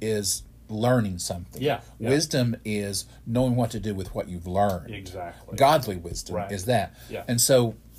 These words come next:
Speaker 1: in the instance that what you suffer, you may not even get the answer to why that suffering, if you wanna call it purpose or whatever
Speaker 2: Mm-hmm.
Speaker 1: it is.
Speaker 2: Mm-hmm.
Speaker 1: Uh, just like it doesn't seem in Psalm eighty-eight that
Speaker 2: Right.
Speaker 1: David
Speaker 2: Yeah.
Speaker 1: knows. He
Speaker 2: Yeah.
Speaker 1: just,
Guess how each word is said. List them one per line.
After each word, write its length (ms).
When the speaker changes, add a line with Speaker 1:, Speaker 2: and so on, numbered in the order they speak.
Speaker 1:
in 180
the 220
instance 480
that 180
what 140
you 100
suffer, 540
you 160
may 400
not 380
even 340
get 160
the 160
answer 380
to 260
why 240
that 160
suffering, 340
if 60
you 80
wanna 100
call 140
it 100
purpose 460
or 80
whatever 320
Speaker 2:
Mm-hmm. 80
Speaker 1:
it 80
is. 340
Speaker 2:
Mm-hmm. 220
Speaker 1:
Uh, 280
just 260
like 280
it 140
doesn't 280
seem 260
in 80
Psalm 260
eighty-eight 520
that 200
Speaker 2:
Right. 120
Speaker 1:
David 220
Speaker 2:
Yeah. 80
Speaker 1:
knows. 240
He 80
Speaker 2:
Yeah. 40
Speaker 1:
just, 240